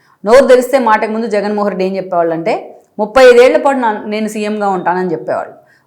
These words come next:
ప్రతి ఇంట్లో కూడా "నా తండ్రిలాగే నా ఫోటో ఉండాలి, ప్రతి ఒక్కరూ నా ఫోటో పెట్టుకోవాలని" చెప్తా వచ్చారు. అది జగన్మోహన్ రెడ్డికి అది వేరొక రకంగా చెప్పేవాళ్ళట్టుంది. ఎందుకంటే ప్రతి ఇంట్లో తన ఫోటో ఉండాలి అంటే, జగన్మోహన్ రెడ్డి ఏమనుకున్నారంటే, మంచిగా పరిపాలన చేస్తేనో, మంచిగా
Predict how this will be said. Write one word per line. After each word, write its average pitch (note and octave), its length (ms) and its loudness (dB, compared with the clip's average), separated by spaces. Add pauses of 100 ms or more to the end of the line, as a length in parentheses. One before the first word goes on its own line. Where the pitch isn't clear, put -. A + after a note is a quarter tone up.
ప్రతి A3 220 2
ఇంట్లో C4+ 340 2
కూడా C4+ 220 2
"నా B3 140 0
తండ్రిలాగే A3 720 0
నా G3 140 -2
ఫోటో A3+ 300 0
ఉండాలి, G3+ 420 -2
ప్రతి G3+ 260 -6
ఒక్కరూ A3+ 220 -2
నా A3 240 -2
ఫోటో A3 180 -4
పెట్టుకోవాలని" F#3 640 -4
చెప్తా D#3+ 260 -6
వచ్చారు. D3 340 -12 (460)
అది C4+ 400 -2
జగన్మోహన్ A#3+ 380 -2
రెడ్డికి A3+ 200 -4
అది F#3+ 100 -4
వేరొక A#3 340 0
రకంగా A3+ 280 -4
చెప్పేవాళ్ళట్టుంది. F3 760 -4
ఎందుకంటే B3+ 680 -4 (440)
ప్రతి G#3 200 0
ఇంట్లో C4+ 260 2
తన B3 260 -2
ఫోటో A3 240 -2
ఉండాలి G3+ 400 -2
అంటే, F#3+ 600 -4 (200)
జగన్మోహన్ A#3 500 0
రెడ్డి G3 200 -2
ఏమనుకున్నారంటే, F#3 540 -6
మంచిగా G#3 380 -2
పరిపాలన F3+ 560 -4
చేస్తేనో, F3 440 -8
మంచిగా F#3+ 640 -6